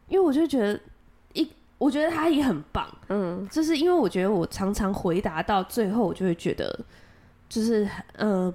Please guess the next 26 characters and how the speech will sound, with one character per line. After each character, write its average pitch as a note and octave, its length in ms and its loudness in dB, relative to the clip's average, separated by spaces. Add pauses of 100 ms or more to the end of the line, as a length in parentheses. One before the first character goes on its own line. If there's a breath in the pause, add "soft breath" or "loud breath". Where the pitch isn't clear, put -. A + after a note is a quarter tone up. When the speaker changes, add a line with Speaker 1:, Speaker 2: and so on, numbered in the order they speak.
Speaker 1:
比 F#3+ 80 0
如 F3+ 60 2
说 A#3 140 -2
想 G3 180 -4
要 F#3 100 0
很， - 240 -8
很 F3 260 -2
快 A#3+ 280 -2
的 E3+ 100 -4
回 - 300 -4
答， - 240 -6 (100)
你 G#3 120 -4
就 A3 200 0
会 A#3+ 140 2
没 G3+ 180 -2
有 A3 100 2
办 G#3 160 -2
法 E3 240 -4 (360 loud breath)
把 D#3 100 -4
那 G3 140 0
个 A3 100 2
回 E3 240 0
答 D3+ 260 -6
回 E3 220 -2
答 D#3+ 160 -2
的， D#3+ 120 -2